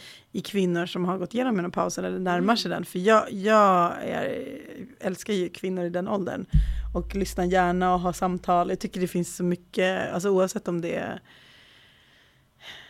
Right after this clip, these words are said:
Speaker 1: alltså ytligt eller djupt, jag bara gillar den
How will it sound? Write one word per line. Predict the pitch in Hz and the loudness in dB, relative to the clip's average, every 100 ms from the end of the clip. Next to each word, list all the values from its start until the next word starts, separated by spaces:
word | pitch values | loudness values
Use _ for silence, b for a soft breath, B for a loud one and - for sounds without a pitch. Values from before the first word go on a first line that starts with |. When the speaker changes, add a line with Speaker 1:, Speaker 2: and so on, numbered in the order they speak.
| B B - | B B -8
Speaker 1:
alltså | 170 190 | -6 -2
ytligt | 214 185 196 196 | -2 0 0 0
eller | 185 | 0
djupt, | 190 196 185 180 | 4 4 2 0
jag | 185 151 | -4 0
bara | 190 208 | 2 2
gillar | 196 220 208 196 190 | 2 2 4 4 4
den | 175 180 175 175 | 2 0 -4 -8